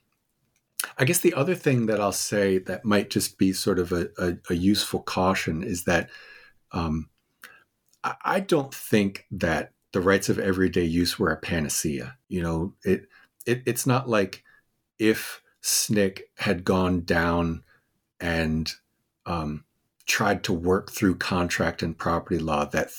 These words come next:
that things would have been necessarily better. Um, I guess, um,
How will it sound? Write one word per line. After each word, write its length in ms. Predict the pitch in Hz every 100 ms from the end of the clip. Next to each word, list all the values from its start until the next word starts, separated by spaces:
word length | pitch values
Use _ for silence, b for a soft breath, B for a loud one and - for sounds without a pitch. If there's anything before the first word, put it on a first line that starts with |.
| - _
that 220 | 127 127
things 260 | - 90 87
would 120 | 87
have 120 | 80
been 340 | - 80 80 78 -
necessarily 640 | 80 - - 82 78 76
better. 520 | 69 - 73 - - - b b b b b b b _ _
Um, 420 | - 78 76 73 - _ _ - - _ - 135 131 -
I 120 | - 117
guess, 380 | 139 135 - - B B B B B _ _ _ _ _ _ -
um, 340 | 120 104 95